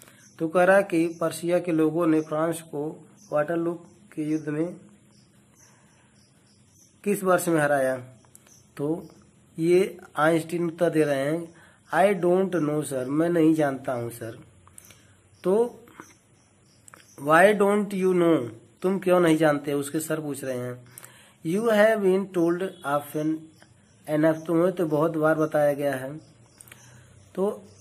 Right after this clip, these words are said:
ये फिर अल्बर्ट आइंस्टीन कह रहे हैं कि "I must have forgotten, मैं भूल गया था सर।" तो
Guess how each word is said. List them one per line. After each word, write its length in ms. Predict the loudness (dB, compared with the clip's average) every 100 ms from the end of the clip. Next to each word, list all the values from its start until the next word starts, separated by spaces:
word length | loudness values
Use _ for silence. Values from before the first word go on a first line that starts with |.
| -20 -20 _ -2
ये 180 | 2 2
फिर 240 | 2 0
अल्बर्ट 500 | -2 0 4 6 6
आइंस्टीन 400 | 4 2 0 -4
कह 160 | 0 0
रहे 180 | 2
हैं 100 | 0
कि 260 | -2 -8 -8 -14 -20 -20 -20 -10 0
"I 140 | 2 4
must 280 | 4 4 2
have 260 | 0 0
forgotten, 600 | 0 0 2 2 0 -2
मैं 340 | -4 -2 -2 -2
भूल 240 | -4 -4
गया 200 | 0 0
था 200 | 0 -4
सर।" 320 | -10 -8 -10 -16 _ _ _ _ _ _ _ -20 _ _ _ _ _ -2
तो 400 | 0 0 -2